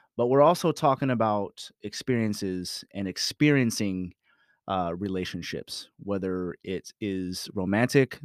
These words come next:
business, pleasure, uh, boyfriend and girlfriend, whatever the case may be. Um, basically, y-, I almost wanna call my podcast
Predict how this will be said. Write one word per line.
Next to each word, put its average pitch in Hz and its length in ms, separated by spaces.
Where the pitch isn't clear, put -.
business, 110 640
pleasure, 113 720
uh, 82 540
boyfriend 110 440
and 107 60
girlfriend, 104 720
whatever 117 460
the 104 100
case 107 260
may 98 140
be. 98 260
Um, 92 560
basically, 123 800
y-, 117 140
I 123 80
almost 139 320
wanna 120 160
call 113 260
my 107 200
podcast 101 680